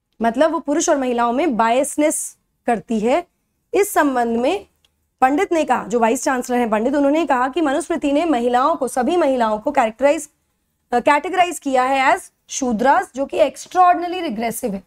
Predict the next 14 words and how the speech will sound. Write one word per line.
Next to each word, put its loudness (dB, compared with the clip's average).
मतलब 0
बहुत 0
ज़्यादा 2
रिग्रेसिव -2
है 0
ये, -2
इस 0
तरह 2
से -4
महिलाओं 0
को -4
शूद्र 0
घोषित -4
करना। -2